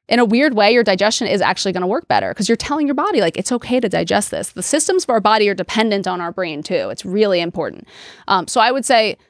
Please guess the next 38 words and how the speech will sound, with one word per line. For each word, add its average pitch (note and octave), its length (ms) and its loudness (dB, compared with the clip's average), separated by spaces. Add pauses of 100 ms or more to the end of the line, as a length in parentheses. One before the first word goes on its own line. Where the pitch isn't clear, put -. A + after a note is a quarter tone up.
(100)
the A3+ 100 4
way G3 260 4
you C4+ 220 0
eat D#4 280 0 (200)
would G#3+ 140 2
be A3+ 100 2
my G#3 140 4
s-, - 300 0
my, F#3 400 2 (120)
like, F#3 200 0
superfood A3+ 680 0
approach G#3 440 -2
to C4+ 80 2
this C#4+ 320 2
is, G#3+ 160 2
like, F#3+ 160 0 (280)
focus A3+ 400 2
on A3+ 100 0
the G3 80 0
way F3+ 160 2
you're F#3+ 160 4
eating A#3 380 2
more G3 260 2
than F#3 300 -2 (120)
even G3+ 260 2
the F3 80 -2
foods F3+ 280 -2
you're E3+ 100 -4
eating. A#2 300 -6 (300)
And A3 100 0
I G#3+ 60 2
don't A#3+ 240 2
mean, G#3 220 -4
like, E3 280 -4 (680)
every C#4+ 260 2
food D#4 320 -2
is A#3+ 100 0
wonderful, A3+ 640 0